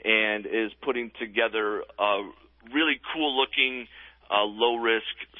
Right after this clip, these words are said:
smartphones that don't have internet browsers and don't have an app market, um, but allow for phone calls and texting and some of the basic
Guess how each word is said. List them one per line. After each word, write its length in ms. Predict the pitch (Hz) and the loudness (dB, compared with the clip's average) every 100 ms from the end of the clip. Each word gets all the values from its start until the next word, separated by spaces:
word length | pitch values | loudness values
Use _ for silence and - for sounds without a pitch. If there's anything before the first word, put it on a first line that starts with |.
| - 117 | -8 0
smartphones 600 | 117 - 113 104 104 104 | 0 0 -2 -2 -2 -2
that 180 | 101 101 | 0 2
don't 240 | 120 107 | 0 0
have 220 | 117 110 - | 0 0 0
internet 340 | 113 110 90 | 0 0 2
browsers 540 | 107 104 107 104 104 101 - | 2 2 0 -4 -4 -6 -4
and 160 | 101 | -4
don't 180 | 104 98 | -2 0
have 160 | 110 104 | 0 -2
an 80 | 95 | 0
app 200 | 101 101 | 0 2
market, 420 | 104 104 - 98 - - - - - | 2 2 2 2 0 -12 -16 -16 0
um, 380 | 95 95 95 98 | 4 4 2 2
but 140 | 107 | 4
allow 600 | 98 104 107 104 104 101 107 - | 4 4 6 6 6 4 0 -4
for 580 | 110 107 104 104 98 87 - - | 0 4 4 4 2 -2 -8 -2
phone 220 | 110 107 | -2 0
calls 340 | 104 104 107 104 | 2 2 2 0
and 100 | 101 | -6
texting 640 | - 110 - - 101 101 101 95 | 0 2 0 -4 -4 -4 -4 0
and 280 | 101 98 - | 0 0 -2
some 100 | 110 | -2
of 60 | 107 | 0
the 100 | 104 | 0
basic 360 | 107 104 - | 2 0 0